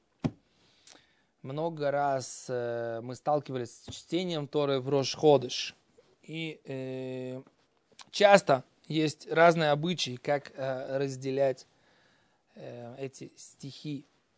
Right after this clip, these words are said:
псуким. Э, и сегодня мы познакомимся, откуда, собственно говоря, идет источник этих, а, разных обычаев.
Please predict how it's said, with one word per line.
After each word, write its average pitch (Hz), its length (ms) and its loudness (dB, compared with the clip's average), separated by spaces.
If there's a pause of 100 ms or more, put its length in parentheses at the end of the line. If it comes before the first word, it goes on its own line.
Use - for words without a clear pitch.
(220)
псуким. 165 560 -12 (600)
Э, 120 360 -16
и 165 380 -10
сегодня 160 580 -6
мы 156 300 -8
познакомимся, 156 720 -4
откуда, 185 420 -6
собственно 151 320 -12
говоря, 127 380 -10
идет 139 540 -10
источник 160 720 2
этих, 143 420 -12 (760)
а, 123 340 -4
разных 135 440 4
обычаев. 175 560 -8